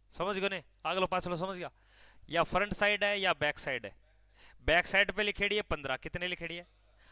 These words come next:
अगला पासा लिखेड़ी है दो, कितनी लिखेड़ी है? टोटल कितनी होगी?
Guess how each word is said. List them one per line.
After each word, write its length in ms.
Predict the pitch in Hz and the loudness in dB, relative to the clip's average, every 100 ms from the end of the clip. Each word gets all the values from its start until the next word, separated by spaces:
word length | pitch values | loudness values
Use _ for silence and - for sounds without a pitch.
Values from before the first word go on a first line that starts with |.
| - | -4
अगला 260 | 165 190 196 | 0 2 2
पासा 280 | 180 185 190 | 2 0 -2
लिखेड़ी 320 | 180 175 156 | -4 -4 -4
है 80 | 151 | -4
दो, 180 | 120 107 - - - | -4 -6 -10 -20 -10
कितनी 240 | 160 170 175 | -8 -6 -6
लिखेड़ी 280 | 170 160 | -6 -6
है? 120 | 156 156 _ _ _ _ - | -8 -12 _ _ _ _ 0
टोटल 280 | 160 170 165 | 2 0 -4
कितनी 240 | 170 170 | -6 -8
होगी? 240 | 139 135 | -8 -8